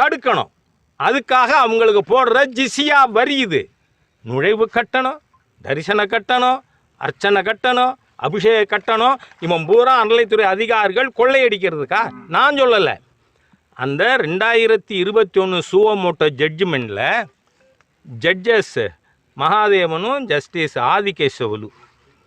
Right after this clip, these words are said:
அவங்க ரெண்டு பேரும் கொடுத்த ஜட்ஜ்மெண்ட் அது. அந்த ஜட்ஜ்மெண்ட்ல என்ன தெரியுமா சொல்லியிருக்காங்க? All the J Cs are in dereliction of duty. ஏன்னா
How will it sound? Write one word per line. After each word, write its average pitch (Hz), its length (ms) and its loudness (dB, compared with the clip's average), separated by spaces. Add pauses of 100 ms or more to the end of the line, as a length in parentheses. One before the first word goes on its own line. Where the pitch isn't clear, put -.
(360)
அவங்க 151 300 -2
ரெண்டு 233 320 0
பேரும் 190 340 0
கொடுத்த 185 520 -2
ஜட்ஜ்மெண்ட் 175 520 -2
அது. 104 260 -6 (320)
அந்த 156 260 -4
ஜட்ஜ்மெண்ட்ல 214 460 -2
என்ன 202 200 0
தெரியுமா 202 320 0 (100)
சொல்லியிருக்காங்க? 175 800 -4 (600)
All 240 580 2
the 262 100 -2
J 233 340 2 (120)
Cs 262 320 -4
are 233 500 2
in 226 200 0
dereliction 196 680 0
of 160 160 0 (140)
duty. 110 340 -16 (1500)
ஏன்னா 139 500 -2